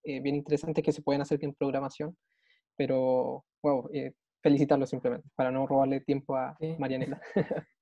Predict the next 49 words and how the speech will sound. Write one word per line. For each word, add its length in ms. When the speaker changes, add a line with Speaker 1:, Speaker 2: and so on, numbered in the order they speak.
Speaker 2:
No, 160
eh, 160
bueno, 540
ah, 100
cortito 380
para 240
responderte 520
igual, 120
gracias 460
por, 260
por 100
las 120
palabras. 420
Em, 580
no, 100
quería 200
decirte 260
que, 100
claro, 280
o 40
sea, 400
eh, 240
ah, 140
nosotros 440
por 100
lo 80
menos 220
no-, 160
nos, 260
no-, 460
nos 500
apegamos 400
mucho 240
a 20
lo 80
que 100
decía 200
el 80
programa 300
de 60
estudio. 380
Eh, 380
Python, 520
eh, 140
no 120
está, 540
por 120
lo 100
menos, 420